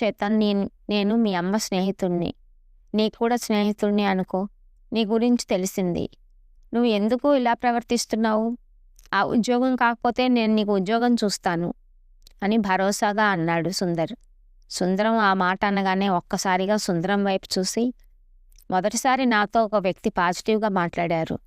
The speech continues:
అది మీరే. ఇన్నాళ్ళు ఉద్యోగం కోసం తిరిగాను, దొరకలేదు. స్నేహితులను అడిగాను, వాళ్ళు కూడా నన్నే తప్పుపట్టారు, కానీ సహాయం చేయలేదు. నా మీద నాకే అసహ్యం వేసింది, కానీ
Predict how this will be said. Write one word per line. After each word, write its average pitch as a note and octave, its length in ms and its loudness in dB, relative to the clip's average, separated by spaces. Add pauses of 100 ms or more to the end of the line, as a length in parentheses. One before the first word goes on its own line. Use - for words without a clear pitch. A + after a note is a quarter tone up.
(140)
అది F#3 140 0
మీరే. F3+ 460 0 (600)
ఇన్నాళ్ళు B3+ 440 2
ఉద్యోగం A3 500 2
కోసం A3 320 0
తిరిగాను, F3+ 500 0
దొరకలేదు. F3 640 -2 (640)
స్నేహితులను A3+ 720 -2
అడిగాను, F3+ 460 0
వాళ్ళు F#3 260 0
కూడా A3+ 220 0
నన్నే G#3 300 2
తప్పుపట్టారు, F3 760 -2 (320)
కానీ G3 240 0
సహాయం G3 460 0
చేయలేదు. E3+ 520 -2 (600)
నా G#3+ 120 2
మీద A#3+ 220 0
నాకే A3 360 0
అసహ్యం A3+ 400 0
వేసింది, F3 560 -2 (400)
కానీ G#3 320 -2